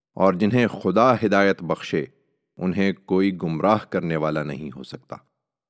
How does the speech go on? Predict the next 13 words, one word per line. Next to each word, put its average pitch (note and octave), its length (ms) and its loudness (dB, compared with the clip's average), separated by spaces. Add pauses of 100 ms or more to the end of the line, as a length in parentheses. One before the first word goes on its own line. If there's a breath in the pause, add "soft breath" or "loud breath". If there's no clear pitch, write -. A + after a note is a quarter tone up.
(300)
اس - 200 -10
لیے F#2+ 220 0
کیوں A2+ 360 -4
ڈرو؟ D2+ 240 -4 (800)
کیا F2 160 -2 (100)
اللہ F2+ 520 0
زبردست F2 720 -2
اور F2 160 0 (100)
انتقام F2 600 -2
لینے F#2 260 0
والا F2+ 320 2
نہیں F#2+ 360 -2
ہے؟ F#2 100 -2